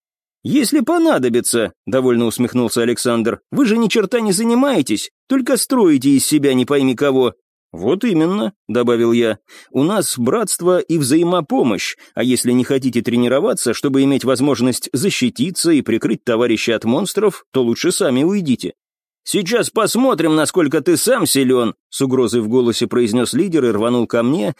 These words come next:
но его ещё в воздухе остановил мощный удар Рябутова, отправивший тушку в полёт на несколько метров. "Слабо", со скукой в голосе произнёс я, желая разозлить оппонентов. "Александр стоял в восьми метрах, а ты в трёх, но даже шага сделать не успел".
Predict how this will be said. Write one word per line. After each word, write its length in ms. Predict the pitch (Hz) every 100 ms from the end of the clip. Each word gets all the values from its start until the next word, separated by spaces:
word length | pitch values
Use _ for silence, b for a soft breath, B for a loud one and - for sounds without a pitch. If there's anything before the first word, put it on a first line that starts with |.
| B B
но 120 | 123
его 200 | 165 233
ещё 300 | 226 143 165
в 60 | 123
воздухе 480 | 143 175 143 - 131
остановил 420 | - 131 160 175
мощный 400 | 165 160 120 127
удар 240 | 127 117
Рябутова, 560 | 113 131 220 202 208 196
отправивший 640 | - - 170 156 - 139
тушку 340 | 135 - 185
в 80 | 160
полёт 340 | 123 117 165 147
на 60 |
несколько 480 | 117 104 - 110 143
метров. 420 | 214 - 98 - _ _ _ _ _ -
"Слабо", 800 | - 277 339 269 120 104 92 - -
со 200 | 127 123
скукой 340 | 139 123 127
в 60 | 104
голосе 380 | 135 120 123
произнёс 520 | 113 127 117 127 127 123
я, 220 | 180 143
желая 360 | 117 131 120
разозлить 480 | 113 113 117 123 120 -
оппонентов. 640 | 120 143 127 110 113 - b b b
"Александр 580 | b 156 147 302 233 127
стоял 380 | - 123 120 113
в 80 | 95
восьми 400 | 127 - 190 247
метрах, 480 | 240 208 208 160 -
а 120 | 123
ты 160 | 156 131
в 80 |
трёх, 420 | - 151 202 - -
но 100 | 131
даже 280 | 127 127 156
шага 340 | - - 170 117
сделать 340 | 110 123 110
не 100 | 120
успел". 440 | 117 - 127 110